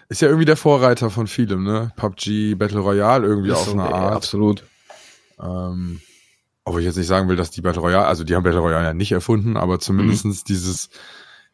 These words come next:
Speaker 1: ne, aus Arma, dieses Sch-, Militär, äh,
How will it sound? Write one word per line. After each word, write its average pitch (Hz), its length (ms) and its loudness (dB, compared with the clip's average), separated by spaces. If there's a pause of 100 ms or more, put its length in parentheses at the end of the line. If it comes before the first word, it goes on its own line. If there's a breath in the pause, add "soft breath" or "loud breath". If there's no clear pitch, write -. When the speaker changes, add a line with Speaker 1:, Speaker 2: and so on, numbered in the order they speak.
(420)
Speaker 1:
ne, 139 200 2
aus - 200 0
Arma, 143 380 4
dieses 113 520 -4
Sch-, - 160 -12 (180)
Militär, 113 1200 0
äh, 101 40 -14